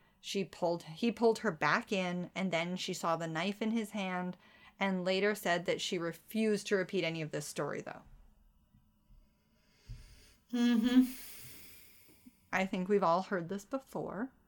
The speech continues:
Speaker 2: I believe this is the case where I made, like, a very big post about how awful eyewitness testimony can be. <laughs> Yeah.
Speaker 1: And I, I think it's a good reminder that for people to,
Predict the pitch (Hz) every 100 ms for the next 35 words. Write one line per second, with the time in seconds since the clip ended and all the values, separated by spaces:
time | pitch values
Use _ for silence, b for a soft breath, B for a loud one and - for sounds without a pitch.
0 | _ _ _ _ _ _ - _ - 175
1 | 202 202 214 196 214 240 233 214 202 202
2 | 190 190 180 180 170 - 170 160 160 156
3 | 156 151 147 143 147 147 147 147 139 139
4 | 139 - 139 139 - 147 139 131 143 151
5 | - 135 131 143 139 139 139 - 139 -
6 | 135 131 143 127 131 131 135 135 131 127
7 | - - - _ _ _ - B B B
8 | B B B B B _ _ - - -
9 | _ _ _ _ _ _ _ _ 214 226
10 | 208 214 - _ _ - _ _ _ _
11 | - 208 202 214 220 247 208 202 180 202
12 | 185 165 175 202 185 160 - _ _ _
13 | - - 196 185 196 - 185 175 - 175
14 | 170 165 160